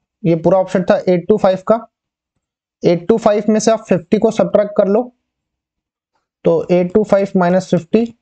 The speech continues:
वो आता है सेवन सेवेंटी five। This is seven seventy five। आपका development length आ रहा है फ़ाइव सेवेंटी और आपके पास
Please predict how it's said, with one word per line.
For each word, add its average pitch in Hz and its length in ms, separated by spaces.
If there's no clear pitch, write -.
वो 160 120
आता 170 180
है 190 140
सेवन 185 340
सेवेंटी 185 360
five। 196 220
This 160 200
is 180 100
seven 180 300
seventy 185 300
five। 190 220
आपका 170 380
development 196 600
length 214 220
आ 214 60
रहा 220 100
है 220 60
फ़ाइव 208 200
सेवेंटी 190 500
और 156 120
आपके 160 240
पास 220 180